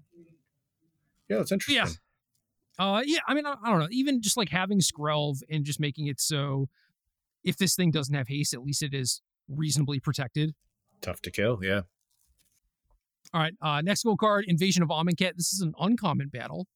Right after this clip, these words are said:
Speaker 2: One U B for defense. When this enters the battlefield, each player mills three.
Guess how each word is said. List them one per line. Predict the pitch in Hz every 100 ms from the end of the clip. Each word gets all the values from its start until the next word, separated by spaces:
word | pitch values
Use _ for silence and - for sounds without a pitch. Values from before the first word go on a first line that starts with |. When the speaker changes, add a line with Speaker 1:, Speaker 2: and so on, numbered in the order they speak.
| _ _ _ _ _ -
Speaker 2:
One | 143 208 240
U | 233 220
B | 196 185 214
for | - 170
defense. | 165 165 - 165 196 - - _ _ _ _ _
When | 147 160 165 160 160 156
this | 156 190
enters | 170 151
the |
battlefield, | 160 156 170 180 -
each | 170 -
player | 170 151
mills | 143 180 220 -
three. | 160 156 151 202